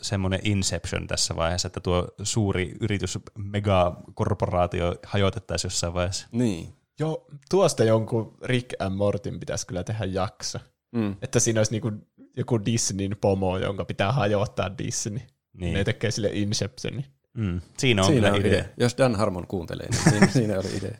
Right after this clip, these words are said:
Speaker 1: <laughs> Jep.
Speaker 2: Ö,
Speaker 3: Mutta
Speaker 2: si-
Speaker 3: me halutaan siitä osuus sitten voitoista tai jotain.
Speaker 1: Kyllä.
Speaker 2: Totta kai, että me oli tuplahypystä alun perin.
Speaker 3: Osta teepaita.
Speaker 2: <laughs> Kaksituhatta seitsemäntoista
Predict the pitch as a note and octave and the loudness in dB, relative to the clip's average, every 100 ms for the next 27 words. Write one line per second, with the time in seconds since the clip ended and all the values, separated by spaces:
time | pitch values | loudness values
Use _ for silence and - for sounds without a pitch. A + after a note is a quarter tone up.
0 | - A#2 G2 - _ _ _ _ _ _ | -8 -4 -4 -6 _ _ _ _ _ _
1 | _ _ _ _ _ _ - A2 G#2+ - | _ _ _ _ _ _ -2 2 4 4
2 | A2+ A2+ A2+ G#2 G2+ G2 G2 G#2 G2+ F#2+ | 4 4 4 2 2 0 -4 -4 -2 -2
3 | G2+ G2 F#2 - - G2+ F#2+ G2 - - | -4 -6 -8 -10 -8 -6 -2 -4 -4 -10
4 | - C#3 - A2 G2 F2 F2 - G#2+ - | -10 -8 -6 -6 -4 -4 -6 -4 -4 -2
5 | F2+ F2 - F2+ F#2 F#2 F2+ - _ _ | -4 -4 -8 -10 -8 -4 -6 -8 _ _
6 | - A2+ - - - G2 E2+ F2+ F2 - | -6 -6 -6 -10 -8 -8 -4 -4 -4 -8
7 | - - _ - - - - - - - | -14 -20 _ -14 -14 -16 -12 -12 -12 -16
8 | - _ - - - - - - - - | -20 _ -18 -16 -16 -16 -14 -12 -14 -16
9 | - _ _ _ _ _ _ _ _ _ | -20 _ _ _ _ _ _ _ _ _
10 | _ _ - - - D#3+ D#3+ D#3 E3 C3 | _ _ -2 0 2 4 2 4 2 4
11 | G#2+ F2 - _ C#3+ B2+ A2 - | 0 -2 -8 _ 8 8 6 -2